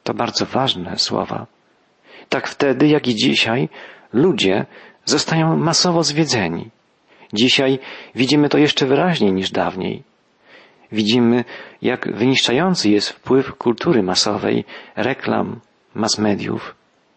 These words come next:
Zwróćmy uwagę, co jeszcze napisał psalmista odnośnie postawy bezbożnych ludzi. I mówią:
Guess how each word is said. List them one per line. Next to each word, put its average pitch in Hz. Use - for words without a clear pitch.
Zwróćmy 120
uwagę, 113
co -
jeszcze 135
napisał 113
psalmista 117
odnośnie 123
postawy 127
bezbożnych 127
ludzi. 107
I 127
mówią: 120